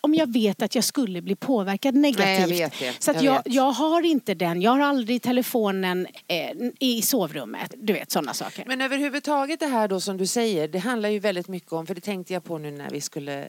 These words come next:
Speaker 2: ses idag, det handlar ju mycket om trygghet. Att ha någonting som man är nöjd och glad och harmonisk i och
Speaker 1: Mm.
Speaker 2: inte önska att man hade någonting annat.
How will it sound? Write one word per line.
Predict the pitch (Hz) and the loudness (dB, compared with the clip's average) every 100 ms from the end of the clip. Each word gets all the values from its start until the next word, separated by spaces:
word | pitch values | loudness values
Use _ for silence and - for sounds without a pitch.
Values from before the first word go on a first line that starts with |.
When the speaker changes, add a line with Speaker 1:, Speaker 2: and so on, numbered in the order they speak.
| - - | -12 -14
Speaker 2:
ses | 151 233 196 151 - | -8 -4 -4 -4 -8
idag, | 175 185 147 | -2 -2 -2
det | - | -2
handlar | 180 214 185 | 0 2 2
ju | 185 | 0
mycket | 196 185 - | 0 -2 -6
om | 151 | -8
trygghet. | 151 185 220 156 175 233 - 190 | -6 -2 -2 -4 -8 -6 -6 -6
Att | - 185 - - - - - | -8 -8 -12 -20 -20 -20 -16
ha | - 220 233 240 | 2 4 6 4
någonting | 196 170 165 180 165 160 | 0 -4 -6 -8 -8 -6
som | - 170 160 | -6 -6 -6
man | 156 160 - | -6 -8 -10
är | 180 160 156 156 151 156 - - - - _ _ | -8 -4 -2 -2 -4 -8 -16 -20 -20 -20 _ _
nöjd | 196 196 208 220 220 214 202 165 | -6 0 2 4 4 2 0 -2
och | - 175 - - - _ _ - | -4 -4 -6 -18 -20 _ _ -20
glad | 175 160 196 190 180 170 170 | -10 -6 0 2 4 4 2
och | - 151 - | -4 -10 -8
harmonisk | - 170 190 240 226 208 - | -6 -2 0 0 0 -2 -2
i | 107 135 147 226 214 | -4 -6 -2 -4 0
och | 196 175 | 0 0
Speaker 1:
Mm. | 190 | -2
Speaker 2:
inte | 156 - - | -4 -6 -4
önska | 180 151 151 - 160 | -4 -4 -6 -6 -6
att | 156 143 | -8 -10
man | - 147 | -8 -8
hade | 147 165 139 147 | -6 -8 -6 -6
någonting | 143 139 139 156 165 | -4 -6 -8 -8 -6
annat. | 190 190 226 - - - | -4 -2 -2 -4 -8 -8